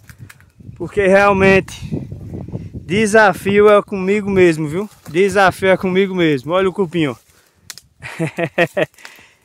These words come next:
É isso aí. Vamos que vamos.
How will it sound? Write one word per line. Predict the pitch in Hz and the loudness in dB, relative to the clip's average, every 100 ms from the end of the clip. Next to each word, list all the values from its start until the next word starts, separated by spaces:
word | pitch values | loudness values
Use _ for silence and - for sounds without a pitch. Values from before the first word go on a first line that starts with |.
| _ _ | _ _
É | 156 175 | 0 0
isso | - | 2
aí. | 233 220 208 196 185 170 156 143 117 - - - - - - - - - - - | 4 6 8 8 6 6 4 4 -2 -14 -20 -14 -14 -12 -12 -12 -14 -16 -18 -10
Vamos | 151 196 240 226 | 0 2 2 -2
que | 254 | -4
vamos. | 196 190 214 226 226 233 226 | 2 6 6 6 4 0 -6